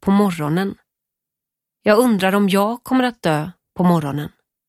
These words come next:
Vem är A fyra? Det snurrar runt i mitt huvud. A måste innebära nedre botten, men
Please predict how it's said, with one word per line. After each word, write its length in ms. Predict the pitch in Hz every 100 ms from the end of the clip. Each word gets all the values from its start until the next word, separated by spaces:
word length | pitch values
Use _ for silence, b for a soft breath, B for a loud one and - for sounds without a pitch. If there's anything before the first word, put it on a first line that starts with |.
| _ _ _ _ _ _ _ _ _ _ -
Vem 180 | 240
är 180 | 202 139 - _
A 280 | 214 202 135 - -
fyra? 400 | 156 147 160 185 _ _ _ _ _ _ _ _ _ _
Det 100 | 208
snurrar 400 | - 196 170 185
runt 540 | 185 180 196 196 - -
i 100 | 214
mitt 360 | 170 147 _ -
huvud. 400 | 196 160 165 180 - - _ _ _ _ _ _ _ _ _ _ _ _ _ -
A 340 | 233 240 240 - -
måste 600 | 247 - - 165 - 220
innebära 500 | 175 139 156 151 160
nedre 540 | 180 156 143 151 170
botten, 640 | 170 170 - _ 202 202
men 200 | 196 190